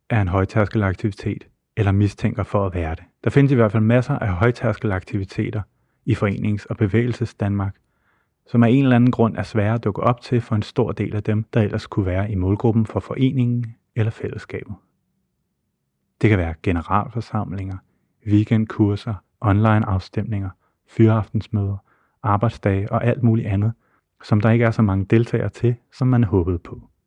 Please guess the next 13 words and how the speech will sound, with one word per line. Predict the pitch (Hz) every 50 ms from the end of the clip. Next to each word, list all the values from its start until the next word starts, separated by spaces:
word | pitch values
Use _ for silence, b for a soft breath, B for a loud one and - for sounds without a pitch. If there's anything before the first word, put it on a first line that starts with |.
| _ _ _ _ _ _ _ _ _ _ _ _ _ _ _ _ _ -
Du | 135 131
kan | 120 - 139 127
for | - - 139
eksempel | 135 - - - - - - 180 156
bruge | - - 147 147 151 - 143
ideen | 131 - - 131 120 120 131 127 -
om | - 139 110 104 101 -
højtærskelaktiviteter | - - 117 120 - - 131 117 - - 120 110 104 101 - - 113 101 - - 120 113 - 120 101
til | - - -
at | 113 110 -
gennemgå | - 98 92 104 107 120 117 107 98
jeres | 95 95 90 92 - -
aktiviteter | 113 92 85 - - 110 98 - - - - 139 - 127 131